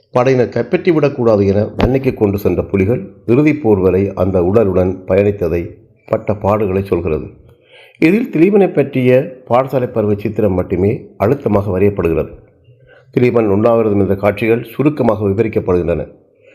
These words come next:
பின்னர் கதையை கொண்டு செல்வது புலிகளின் நிலைப்பாடு. ஒரு இலட்சியவாத நிலைப்பாடு பலருடைய வாழ்க்கையை எப்படியெல்லாம் மாற்றியமைத்து விடுகிறது, எவ்வளவு அலைச்சல்களை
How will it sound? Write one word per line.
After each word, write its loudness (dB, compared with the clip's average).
பின்னர் 2
கதையை 2
கொண்டு 0
செல்வது 0
புலிகளின் 2
நிலைப்பாடு. 0
ஒரு 4
இலட்சியவாத 4
நிலைப்பாடு 2
பலருடைய 2
வாழ்க்கையை 0
எப்படியெல்லாம் 2
மாற்றியமைத்து -2
விடுகிறது, 2
எவ்வளவு 2
அலைச்சல்களை 2